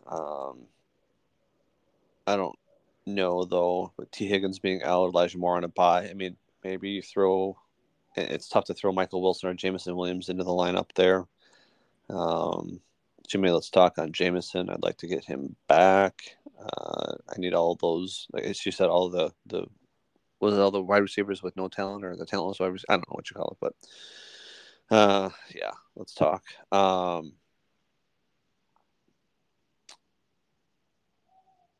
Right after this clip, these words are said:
I think Doug's hurt a little bit with Zach Moss, pu-, maybe getting Wally pipped by, uh, one Jonathan Taylor coming back this week.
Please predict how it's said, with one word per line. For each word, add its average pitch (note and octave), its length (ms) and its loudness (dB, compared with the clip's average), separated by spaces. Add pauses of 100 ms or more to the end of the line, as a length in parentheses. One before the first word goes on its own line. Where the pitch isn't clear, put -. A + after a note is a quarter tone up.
(380)
I G#2+ 40 -4
think F#2 300 -8 (880)
Doug's G2 340 0
hurt G2 160 -4
a F#2+ 40 -4
little F#2+ 120 -2
bit F#2+ 160 0
with F2 160 -8
Zach F2+ 360 -2
Moss, F2+ 640 -6 (260)
pu-, - 160 -6 (100)
maybe F#2+ 260 -2
getting F#2 240 -2
Wally F2+ 300 4
pipped - 380 -8
by, E2 340 2
uh, - 340 -4 (200)
one E2+ 400 -2
Jonathan E2+ 320 -2
Taylor F2 280 0
coming F2+ 220 -4
back F2 200 4
this - 200 -12
week. F2+ 200 -2